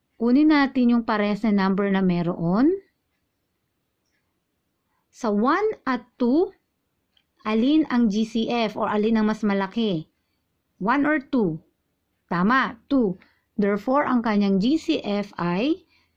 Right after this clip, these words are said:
two. Step three ay divide. So, i-divide po natin ang G C F sa numerator at denominator. So, isulat mo siya, divide. Two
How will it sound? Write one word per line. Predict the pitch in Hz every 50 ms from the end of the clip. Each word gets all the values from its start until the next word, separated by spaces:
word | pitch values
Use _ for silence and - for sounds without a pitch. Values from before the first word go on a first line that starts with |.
| _ _ _ -
two. | 330 330 302 202 147 - - - - _ _ _ _ _ _ _ _ _ - _ _ _ _ _ - - - _
Step | _ - - - - 302 330 330 - -
three | 339 302 302 302 - -
ay | - 202 196 196 214 262 285 294 302 294 - _ _ _ _ _
divide. | - 208 175 208 190 170 190 214 226 226 208 175 156 160 - _ _ _ _ _ _ _ _ _ _ _ _ -
So, | -
i-divide | - 185 160 190 254 302 285 349 359 320 359 359 359 285 - -
po | 330 294 285
natin | 277 254 247 233 226 220 220 - 214 208 214 247 294 311 285 -
ang | - 208 202 196 196 196 180
G | 165 202 214 202
C | 202 - 202 -
F | - 208 226 254 277 277
sa | - - - 208 185
numerator | 185 185 233 302 339 349 339 302 277 269 262 269 - 214 214 -
at | 202 202 196
denominator. | 185 180 190 190 185 185 185 185 180 180 180 180 175 - - 226 214 190 165 165 _ _ _ _ _ _ _ _ _ _ _ _
So, | - -
isulat | 180 - - 254 277 285 311 311 320
mo | 330 330 330 285
siya, | - 262 214 208 208 208 214 202
divide. | 185 165 180 165 160 175 165 165 170 185 240 311 320 269 226 - _ _ _ _ _ _ _ _ _ _ _ _ _ _ _ _ _ _ _ _ _ _ _ _ _ _ _ _ _ _ _ _ -
Two | 233 208 214 254 302 370 415 -